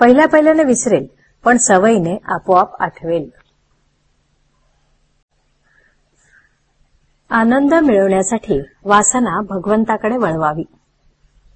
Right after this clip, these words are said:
घरामध्ये सर्वांनी कसे हसून खेळून मजेत असावे. आपली वृत्ती अशी असावी की ज्याला आनंद पाहिजे असेल त्याने आपल्याकडे धाव घ्यावी.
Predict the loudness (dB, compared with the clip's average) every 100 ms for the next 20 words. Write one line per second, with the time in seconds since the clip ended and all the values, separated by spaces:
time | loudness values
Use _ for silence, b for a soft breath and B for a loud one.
0 | _ _ _ -6 0 2 2 0 -2 -2
1 | -2 0 0 0 -2 -4 -4 -6 -6 -6
2 | -4 -4 -2 -2 0 -2 -2 -2 -4 -6
3 | -10 -12 _ _ _ _ _ _ -2 0
4 | 2 2 0 0 0 0 0 -2 -2 -2
5 | -4 -8 _ _ _ -6 0 4 4 4
6 | 2 -2 -2 0 0 0 0 -2 0 -2
7 | -4 -10 _ _ -4 0 0 -2 -4 -2
8 | -2 -2 -4 -4 -4 -6 -6 -10